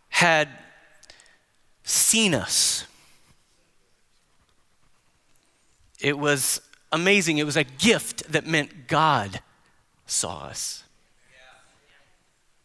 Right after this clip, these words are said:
God knew our story, and he was near. And the weird thing is, I didn't really know how poor we were at that time. You know what I'm saying?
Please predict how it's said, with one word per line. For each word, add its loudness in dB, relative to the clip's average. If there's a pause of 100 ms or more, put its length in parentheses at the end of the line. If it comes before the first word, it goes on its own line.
(380)
God 2
knew 0
our 2
story, -2 (1400)
and -8
he -4
was -8
near. -4 (1800)
And 4
the 2
weird 2
thing 0
is, 4
I 4
didn't 2
really 2
know 2
how 2
poor -4
we -6
were -6 (320)
at -6
that -2
time. -8 (460)
You -6
know -2
what -2
I'm -4
saying? 0